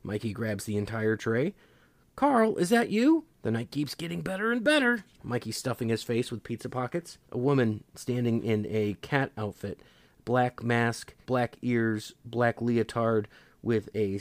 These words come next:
uh, satchel belt, and, um, looks like a utility belt, all in leopard print. "Carl, you said that you were gonna go as a giant lizard. You're, you're not a lizard, you're a turtle."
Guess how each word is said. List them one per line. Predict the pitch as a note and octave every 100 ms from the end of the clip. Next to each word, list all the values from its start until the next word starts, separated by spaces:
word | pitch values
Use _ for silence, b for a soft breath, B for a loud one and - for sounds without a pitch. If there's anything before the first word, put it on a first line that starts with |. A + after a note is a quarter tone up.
| -
uh, | F#2+ F2
satchel | - C3 - G#2
belt, | C3 C#3+ D#3+ - b b -
and, | G#2+ G2 G#2
um, | F#2+ E2+
looks | C#3+ -
like | C#3 A#2+
a |
utility | G#2+ - D3+ A#2
belt, | - G2+ F2+ -
all | A#2+ B2 A#2+
in | - A2
leopard | G2+ A2 G#2 -
print. | G2+ D2+ - b b -
"Carl, | E4 C4 A3 b b b
you | C#4 E4
said | F4+ D#4
that | A#3+
you | C4+
were |
gonna | A3 C4+ A#3+ G3+
go | A#3
as | G#3
a | E3
giant | - C#4+ B3+ B3+
lizard. | F#4+ D#4 C3 G#2 b b
You're, | F4 F4 -
you're | D4
not | G4 F#4+
a | C4+
lizard, | E4+ F#4+ E4
you're | F#4
a |
turtle." | - G#4 A4 A4 D#4+ F3+